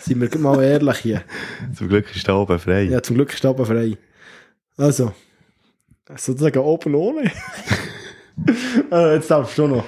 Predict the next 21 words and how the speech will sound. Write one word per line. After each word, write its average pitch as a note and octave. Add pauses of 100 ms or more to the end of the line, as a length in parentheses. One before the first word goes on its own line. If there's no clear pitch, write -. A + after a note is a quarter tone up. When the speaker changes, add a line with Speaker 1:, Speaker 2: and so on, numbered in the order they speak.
(440)
Speaker 2:
Ja, G2 (240)
ich G#2+
habe F2
nicht A#2+
so -
eine A2
krasse -
Geschichte. - (500)
Ich -
bin F2+
echt -
am E2+
Freitagabend. F2+ (500)
Also F#2
wir F2+
haben F2
am E2+
Freitag F#2+
heim F2+
können, G2
Freitagabend. F#2+